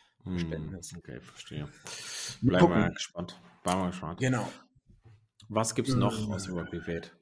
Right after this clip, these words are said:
Speaker 2: Melbourne Rebels haben wir drüber gesprochen. Ja, weiß ich nicht.
Speaker 1: Six
Speaker 2: Ähm,
Speaker 1: Nations machen wir
Speaker 2: ah.
Speaker 1: ins Detail dann nächste Woche, dann Montag.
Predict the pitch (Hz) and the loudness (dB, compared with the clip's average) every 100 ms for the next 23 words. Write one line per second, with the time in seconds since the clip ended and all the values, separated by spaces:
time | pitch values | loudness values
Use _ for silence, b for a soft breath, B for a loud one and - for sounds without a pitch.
0 | _ _ _ _ _ _ _ _ _ _ | _ _ _ _ _ _ _ _ _ _
1 | 104 90 92 92 92 117 123 123 117 110 | -6 -2 0 0 0 0 -2 -2 -2 0
2 | 110 113 117 - 113 113 113 110 113 - | 0 -2 -4 -8 -10 -6 -6 -6 -8 -12
3 | _ b b b b b b b _ _ | _ b b b b b b b _ _
4 | 92 85 82 85 131 143 127 - 123 120 | -14 -12 -8 -6 -2 -2 -4 8 12 12
5 | 120 110 107 - 131 117 120 110 104 - | 12 8 6 4 0 2 4 4 4 0
6 | 101 101 98 95 92 98 92 107 104 104 | 0 2 2 2 2 0 -2 -2 -2 0
7 | 101 95 92 90 95 104 104 101 | 0 0 0 -2 0 0 0 -2